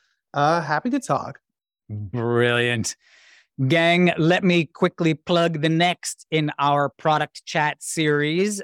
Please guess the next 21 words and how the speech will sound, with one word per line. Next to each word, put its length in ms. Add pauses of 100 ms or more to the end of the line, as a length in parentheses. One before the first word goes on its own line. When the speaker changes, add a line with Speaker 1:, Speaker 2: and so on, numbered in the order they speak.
Speaker 2:
Uh, 360
you're 180
gonna 200
join 340
us 180
next 320
time, 480 (380)
October 560
twenty-sixth, 920
one 440
P 240
M 260
Eastern 460
Time, 400 (380)
when 240
we 140
will 160
welcome 420
product 400
leader 260
at 160